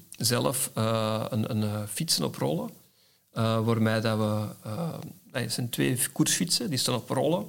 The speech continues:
Er is een grote klok, eigenlijk heel old school, van de jaren zestig zo op de kermis, hè, met zo'n klok. En je kunt zien, hè, het is een blauwe fiets, een groene fiets.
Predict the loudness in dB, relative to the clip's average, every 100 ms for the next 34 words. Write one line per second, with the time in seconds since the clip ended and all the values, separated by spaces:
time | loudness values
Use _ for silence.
0 | -10 -16 -6 0 2 2 0 -2 -4 -4
1 | -4 -4 -8 -6 -6 -2 -2 0 -2 -2
2 | -2 0 0 2 2 2 2 0 0 -2
3 | -2 -2 -2 -2 0 2 2 0 -4 -12
4 | -16 -18 -4 0 2 4 2 2 0 0
5 | 0 2 4 4 4 6 4 4 0 0
6 | 0 4 4 4 4 2 2 2 2 4
7 | 4 4 4 2 2 0